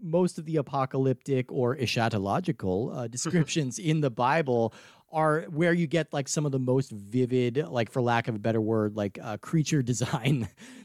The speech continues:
Speaker 2: Right.
Speaker 1: You know, like, you get, yeah, you get lions with, like, ten heads, and you get, like, it, it, locusts with human faces, and all kinds of crazy stuff is described in that chapter of the Bible. And, uh,
Speaker 2: And, and
Speaker 1: th-,
Speaker 2: yeah,
Speaker 1: so there's
Speaker 2: this
Speaker 1: an opportunity here to go kinda hog wild.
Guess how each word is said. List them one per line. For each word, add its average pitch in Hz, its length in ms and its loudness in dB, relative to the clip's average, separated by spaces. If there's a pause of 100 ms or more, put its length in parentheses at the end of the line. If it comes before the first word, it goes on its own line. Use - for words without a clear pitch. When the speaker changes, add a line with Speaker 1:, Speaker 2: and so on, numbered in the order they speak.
Speaker 2:
Right. - 220 2
Speaker 1:
You 165 60 6
know, 165 160 4
like, 160 200 2
you 175 120 -2
get, 165 280 0
yeah, 156 200 -2
you 160 160 -2
get 156 160 2
lions 139 600 2
with, 120 180 -2
like, 127 300 0
ten 143 400 4
heads, 127 480 2
and 120 160 0
you 120 60 -2
get, 127 180 0
like, 120 180 0
it, 123 100 -2 (220)
it, 147 200 -14
locusts 147 520 0
with 135 140 -2
human 151 300 0
faces, 131 560 0
and 110 160 -6 (360)
all 175 120 2
kinds 196 240 2
of 160 80 -2
crazy 156 340 0
stuff 160 300 0
is 117 100 -4
described 120 500 0
in 110 120 0
that 107 200 0
chapter 104 420 0
of 90 80 -2
the 90 60 -6
Bible. 92 680 0
And, 101 340 -2
uh, 95 340 2
Speaker 2:
And, 175 120 -6
and 175 80 -4
Speaker 1:
th-, 160 120 2
Speaker 2:
yeah, 170 100 6
Speaker 1:
so 185 120 4
there's 160 160 4
Speaker 2:
this 156 80 2
Speaker 1:
an 160 60 2
opportunity 156 680 2
here 120 180 2
to 104 80 0
go 104 360 0
kinda 110 200 -4
hog 98 220 -4
wild. 104 420 -2